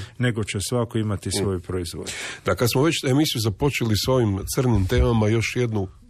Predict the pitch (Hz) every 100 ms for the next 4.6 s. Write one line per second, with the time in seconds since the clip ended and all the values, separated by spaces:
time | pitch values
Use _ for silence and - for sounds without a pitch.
0 | - 80 - 113 101 101 101 - 117 98
1 | 95 107 - 87 113 98 85 95 101 90
2 | 98 92 - 85 - - - - 113 107
3 | 101 95 107 104 95 90 117 104 95 90
4 | 143 131 117 120 110